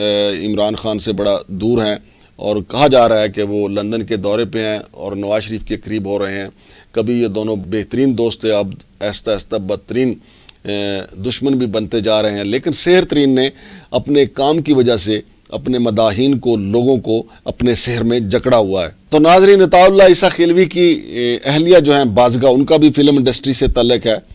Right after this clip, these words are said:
इस तरह अताउल्लाह ईसा खिलवी चूँकि, ए, गुलूकार हैं, खुद अताउल्लाह ईसा खिलवी ने भी कई फिल्मों में काम किया है, लेकिन उनकी बेटी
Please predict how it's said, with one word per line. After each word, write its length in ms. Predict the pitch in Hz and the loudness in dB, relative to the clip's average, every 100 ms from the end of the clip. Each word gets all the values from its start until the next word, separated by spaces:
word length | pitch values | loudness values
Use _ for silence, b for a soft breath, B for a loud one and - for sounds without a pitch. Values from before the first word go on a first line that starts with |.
| - - | -16 -6
इस 160 | 127 - | -4 2
तरह 160 | 139 | 2
अताउल्लाह 680 | 135 - 107 127 131 135 127 | 2 0 0 2 2 4 2
ईसा 260 | 120 143 | 2 -2
खिलवी 320 | 113 113 123 127 | -2 -2 0 -2
चूँकि, 480 | 127 107 123 110 b b b - | -2 0 2 0 b b b -4
ए, 260 | 113 113 107 | 0 0 0
गुलूकार 560 | - 127 143 143 135 | 0 0 2 4 6
हैं, 180 | 135 135 - - | 4 2 -4 0
खुद 180 | 185 202 | 4 6
अताउल्लाह 540 | 185 156 160 190 202 | 4 4 4 6 6
ईसा 200 | 180 170 | 6 4
खिलवी 340 | 160 165 165 175 | 2 2 2 2
ने 120 | 170 | 2
भी 100 | 160 | 2
कई 200 | 156 156 | 2 -2
फिल्मों 300 | 139 151 156 | -2 -2 0
में 140 | 156 | -2
काम 240 | - 131 127 | 0 -2 -2
किया 220 | 135 139 | 0 2
है, 80 | 131 - | 2 2
लेकिन 300 | 160 180 190 | 2 4 4
उनकी 200 | 180 156 | 4 4
बेटी 500 | 143 151 165 165 | 4 4 6 4